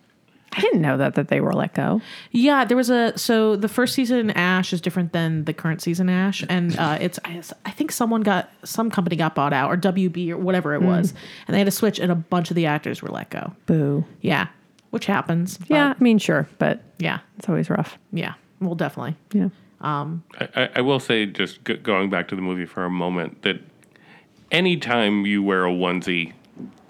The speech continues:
Speaker 3: about the movie to the movie, it's, you're putting a pretty high bar there.
Speaker 2: Yeah.
Speaker 3: It's pretty, it's pretty tough to,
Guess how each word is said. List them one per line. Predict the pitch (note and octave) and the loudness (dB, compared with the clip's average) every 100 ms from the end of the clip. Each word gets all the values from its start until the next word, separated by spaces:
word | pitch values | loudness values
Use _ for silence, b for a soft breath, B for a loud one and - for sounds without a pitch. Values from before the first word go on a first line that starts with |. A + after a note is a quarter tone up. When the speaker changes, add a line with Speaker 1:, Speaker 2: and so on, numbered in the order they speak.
| - | -8
Speaker 3:
about | G2+ F#2+ G2 F2 - | -6 -2 0 0 -2
the | F#2+ | -2
movie | F#2+ F#2 F2 F2+ | 0 -2 -2 -4
to | - - A2 G2+ | -6 -4 -2 0
the | |
movie, | G#2+ A2 A#2+ C3 C#3 C3+ B B | 0 -2 -2 -2 -2 -6 B B
it's, | D#3+ - | -6 -4
you're | - C3 | -2 0
putting | D3 A#2 F2+ | 0 0 -2
a | F2 | -4
pretty | F2 F#2+ E2+ | -4 -4 -4
high | D#2+ | -4
bar | - - - | -6 -10 -8
there. | - | -4
Speaker 2:
Yeah. | G3 G3 F3+ E3+ | 0 2 2 2
Speaker 3:
It's | D3+ | 2
pretty, | A2 E3 | 2 0
it's | C3+ | 0
pretty | D#3 B2+ | 2 2
tough | B2 G2+ - | 2 0 2
to, | G2 | 0